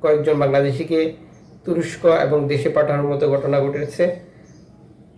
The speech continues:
এটা নিয়ে ইতালির সংসদেও আলোচনা হয়েছে। ইতালির সংসদে আইনজীবী বা বিভিন্ন এমপি মন্ত্রী এটার কঠোর সমালোচনা করার পর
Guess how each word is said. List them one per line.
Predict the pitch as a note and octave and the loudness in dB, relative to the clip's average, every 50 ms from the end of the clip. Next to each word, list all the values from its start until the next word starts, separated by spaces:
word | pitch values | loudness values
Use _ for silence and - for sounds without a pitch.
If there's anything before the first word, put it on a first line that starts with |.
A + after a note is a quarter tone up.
| - - - | -20 -20 -10
এটা | E3 D3 F3 | -4 -2 0
নিয়ে | F3 F3 F3 E3+ | 2 2 2 2
ইতালির | D#3+ D#3+ F3+ E3+ F3 F3+ | 2 2 2 2 2 0
সংসদেও | - - D#3+ D3+ - - D#3+ D#3 E3 D3+ | -2 -2 -2 0 0 0 0 2 2 2
আলোচনা | C#3 C3+ C3+ - C#3+ C3 C3 C3 | 2 2 0 0 0 0 2 2
হয়েছে। | C3 B2 B2 - - | 2 0 -2 -4 -8
ইতালির | C3+ - - - - E3 D#3 D#3+ D#3 | -10 -12 -14 -10 -6 -2 -2 -2 -2
সংসদে | - E3 D3+ D3 D3 - D3+ D3+ D#3 D#3 D#3 - - | 0 -2 -2 -2 -2 -2 -2 0 0 0 0 -2 0
আইনজীবী | E3+ D#3 D3 C#3 C#3+ C#3+ C#3 D3 C#3+ | 0 0 0 0 -2 -2 -2 -2 -2
বা | C#3 D3 C#3 C3+ | 0 0 0 0
বিভিন্ন | C#3 C#3+ C3+ C#3 C#3+ C#3+ | 0 -2 -4 -2 -2 0
এমপি | C#3+ C#3 C3 - C#3 | 0 0 -2 -2 -4
মন্ত্রী | C3 C3+ C3+ B2+ C3+ C3+ | -4 -4 -4 -2 -2 -4
এটার | C3 C3 C3 B2+ - | -4 -4 -4 -4 -4
কঠোর | C3 B2+ B2+ C#3+ | -4 -2 -2 -2
সমালোচনা | C#3 - - C#3 C3+ C3+ C3+ - C#3 B2+ - | -4 -4 -4 -4 -2 -2 -2 -2 -4 -4 -4
করার | - - C3+ C3 C3 | -2 -2 -2 -2 -2
পর | C3 - D3+ D3+ | -2 -2 -2 -2